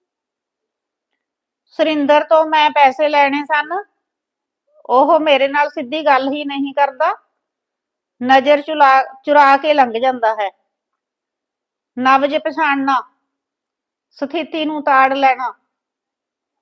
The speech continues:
ਜਿਹੜੇ ਲੋਕ ਸਮੇਂ ਦੀ ਨਬਜ਼ ਪਛਾਣਦੇ ਹਨ, ਉਹ ਕਾਮਯਾਬ ਹੋ ਜਾਂਦੇ ਹਨ।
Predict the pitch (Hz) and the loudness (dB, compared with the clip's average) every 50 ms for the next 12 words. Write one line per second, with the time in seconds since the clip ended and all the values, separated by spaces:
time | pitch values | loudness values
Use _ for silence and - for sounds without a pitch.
0 | _ _ _ _ _ _ _ _ _ _ _ _ _ - 214 254 285 285 285 294 | _ _ _ _ _ _ _ _ _ _ _ _ _ -8 -2 2 2 2 4 2
1 | 330 339 320 311 320 311 - 349 311 285 294 294 294 277 311 294 302 277 269 262 | 2 4 2 2 0 -2 -4 -4 -2 -2 -2 -4 -6 -6 -6 -4 -2 -2 -2 -2
2 | 254 247 302 294 302 294 311 294 277 269 262 262 269 269 277 285 302 277 277 277 | -4 -6 -8 -8 -6 -2 0 0 0 0 0 -2 -2 -2 -2 -2 -4 -6 -6 -6
3 | 294 302 294 285 294 311 339 453 - _ _ _ _ _ _ _ _ _ _ _ | -4 -4 -4 -2 0 0 0 -2 -4 _ _ _ _ _ _ _ _ _ _ _
4 | _ _ _ _ _ _ _ _ _ _ _ _ _ - - 285 262 262 269 262 | _ _ _ _ _ _ _ _ _ _ _ _ _ -2 0 2 4 4 4 2
5 | 269 254 285 285 294 302 320 320 294 277 262 247 247 247 247 233 233 226 226 220 | 0 2 2 2 2 2 0 0 0 2 2 2 0 0 -2 -2 -4 -6 -6 -8
6 | 220 202 208 | -10 -14 -14